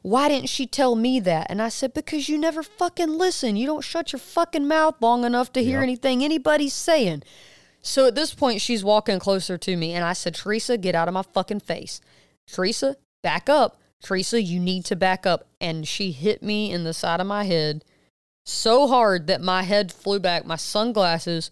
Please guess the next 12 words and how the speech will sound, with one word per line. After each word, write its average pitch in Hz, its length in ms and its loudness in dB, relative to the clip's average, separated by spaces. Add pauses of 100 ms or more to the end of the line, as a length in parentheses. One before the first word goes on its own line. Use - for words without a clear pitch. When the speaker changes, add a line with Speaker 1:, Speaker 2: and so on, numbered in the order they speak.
(680)
Speaker 1:
flew 240 320 4
off 214 180 2
my 196 120 0
head 196 180 2
to 180 80 -4
the 170 100 -6
back. 175 340 0 (600)
And 208 160 0
honestly, 233 640 4 (100)
I 180 120 2
blacked 185 460 0
out, 190 340 2